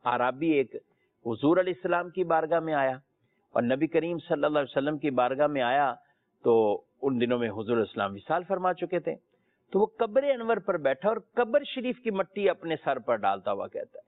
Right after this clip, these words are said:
"या रसूलुल्लाह सल्लल्लाहु अलैहि वसल्लम, आप पर जो कुरान नाजिल हुआ, आप पर जो आयात मुबारक आपने हमें पढ़ाई हैं, हमने पढ़ी हैं, आपने सिखाया है, हमने सीखा है, वलौ अन्नहुम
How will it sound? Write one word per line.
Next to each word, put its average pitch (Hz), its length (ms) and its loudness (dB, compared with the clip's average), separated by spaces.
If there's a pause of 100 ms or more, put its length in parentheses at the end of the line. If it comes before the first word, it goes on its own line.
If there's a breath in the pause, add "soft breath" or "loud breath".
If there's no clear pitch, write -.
(380)
"या 147 180 2
रसूलुल्लाह 196 460 -2
सल्लल्लाहु 190 420 -2
अलैहि - 100 -6
वसल्लम, 202 280 0
आप 202 240 0
पर 226 100 0
जो 208 120 2
कुरान 160 380 2
नाजिल 139 380 0
हुआ, 117 200 2
आप 185 400 0
पर 214 100 0
जो 180 140 0
आयात 147 420 0
मुबारक 117 480 0
आपने 233 760 0 (460)
हमें 175 300 -2
पढ़ाई 156 420 0
हैं, 139 320 -4
हमने 185 460 -2
पढ़ी 196 400 -2
हैं, 156 240 0
आपने 170 440 0
सिखाया 170 580 -2
है, 175 200 0
हमने 196 320 0
सीखा 208 420 -2
है, 156 200 -4 (280)
वलौ 180 360 2
अन्नहुम 185 760 -2